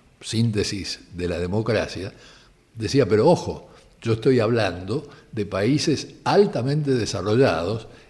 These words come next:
y de una ciudadanía que tenga absolutamente resueltos sus problemas económicos y sociales".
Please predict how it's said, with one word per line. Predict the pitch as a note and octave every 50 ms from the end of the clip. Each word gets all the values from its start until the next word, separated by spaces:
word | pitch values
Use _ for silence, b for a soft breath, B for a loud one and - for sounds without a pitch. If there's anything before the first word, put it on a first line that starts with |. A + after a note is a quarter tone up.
| B -
y | A#2 A2+
de | G#2+ B2
una | D#3 E3+ D#3+ A#2
ciudadanía | - C3 A2 G#2 G2 G2 G2 A2+ D3 E3+ F3+ D3 G#2+
que | G2+ F#2 F2
tenga | - D3+ D#3 E3+ D#3+ C#3+ - - - - -
absolutamente | G2+ F#2 F#2+ - G#2+ G#2+ A#2 D3+ D#3+ D#3 A2 B2 D3+ D3+ D3+ C3+
resueltos | G#2+ G2 F#2+ - - C3 C#3+ D#3+ F3 E3+ E3 C3 -
sus | - F#2
problemas | - - F#2+ F#2+ G#2 A#2+ C3+ C#3 B2+ -
económicos | G2 F2 F2 F2+ G2+ C3+ D#3 C3+ A2 F2 E2 - A#2+ A#2 G#2+ - - - _ _ - - -
y | G#2
sociales". | F2 G2 F#2+ F#2+ - F#3+ F#3+ F3+ A#2 F2 E2 E2+ - - -